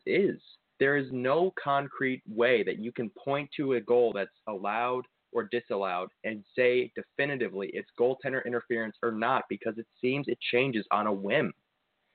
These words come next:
And to me, because of that, and I mean, I know the, the, the example that Montreal Canadiens fans will point to right away was Carey Price being dragged out of his net. And they'll say, well, and the people that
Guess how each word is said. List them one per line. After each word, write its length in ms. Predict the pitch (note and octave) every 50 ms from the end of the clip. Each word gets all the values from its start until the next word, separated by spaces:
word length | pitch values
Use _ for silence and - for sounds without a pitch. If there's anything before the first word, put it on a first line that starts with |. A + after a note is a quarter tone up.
| _ _ -
And 280 | B2+ C3 C3 C3 C3 B2 _ _ _ _ _ _ _ _ _ _ _ _ _ _ -
to 60 | C#3+
me, 400 | C#3+ D3 E3 F3+ F#3+ F3+ D3+ A#2+
because 400 | A2 A#2+ A#2 - - D3+ D3 C#3+ C#3+ - - _ _ -
of 180 | B2 A#2 G2+ G2
that, 320 | G#2+ A2 B2 G#2 - - - _ -
and 100 | A#2+ B2+
I 60 | A#2+
mean, 160 | A#2+ B2+ B2+ B2
I 40 | A2+
know 180 | A#2+ C3 C#3+ D3
the, 220 | C#3 C3+ A#2+ - - -
the, 180 | A#2+ A#2 A2 G2+ _ _ _ _ _ -
the 140 | A2+ G#2+ A2
example 460 | A2+ G#2+ G2 A#2+ B2 B2+ B2 B2 A2+
that 120 | G#2+ E2+
Montreal 340 | G#2+ A2+ A2+ - - G#2+ G#2 - -
Canadiens 280 | A2 A2 A2 G#2+ G#2 - -
fans 300 | A#2 A2 G#2+ G#2+ G2+ G2+
will 100 | F#2+ - -
point 180 | - A2+ G#2+ -
to 220 | - G#2+ G2 G2 - _ _ _ _ -
right 160 | G#2+ A#2 B2+ B2+
away 320 | A#2 G#2+ A2 G2+ F#2+ F#2+
was 260 | F#2 F#2 F#2+ F#2+ F#2 - - - -
Carey 180 | C3+ C3 A#2+
Price 260 | A2+ - - A#2 G#2 - -
being 340 | - G#2+ G2 F#2+ F#2+ F2+ F2+ _ - -
dragged 520 | G2 G#2 A2 A2+ A#2 A#2 A#2 A2+ G2+ G2 - -
out 180 | F#2+ G#2+ A2+ A2
of 100 | G#2 F#2+
his 140 | A2 G2+ -
net. 260 | G2 G2+ F#2+ F2+ D#2+ - _ _ _ _ _ _ _ _ _ -
And 140 | - A2+ G#2+
they'll 160 | G#2+ G#2+ G#2 -
say, 180 | - G#2 G2+ G2
well, 240 | G#2+ A#2 A2+ A2 -
and 180 | G#2 G#2+ G#2+ G#2
the 60 | G#2
people 260 | - C3+ C3+ - A#2+
that 180 | A#2 A2 G2+